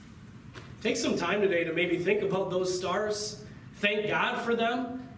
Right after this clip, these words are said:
and to thank them personally. But then I want to remind you another thing. That star did not save you. Although they're a huge part of your salvation story,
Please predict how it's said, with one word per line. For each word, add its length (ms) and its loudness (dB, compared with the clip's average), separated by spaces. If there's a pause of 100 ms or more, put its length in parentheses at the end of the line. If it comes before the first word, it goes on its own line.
(220)
and 100 4
to 60 4
thank 360 2
them 240 0
personally. 640 0 (1120)
But 100 4
then 100 4
I 120 2
want 120 2
to 60 2
remind 300 2
you 100 0
another 260 2
thing. 300 -4 (420)
That 220 2
star 460 2
did 120 4
not 240 2
save 380 2
you. 160 -8 (580)
Although 240 2
they're 160 4
a 80 6
huge 340 4
part 180 4
of 40 -2
your 140 4
salvation 580 2
story, 560 2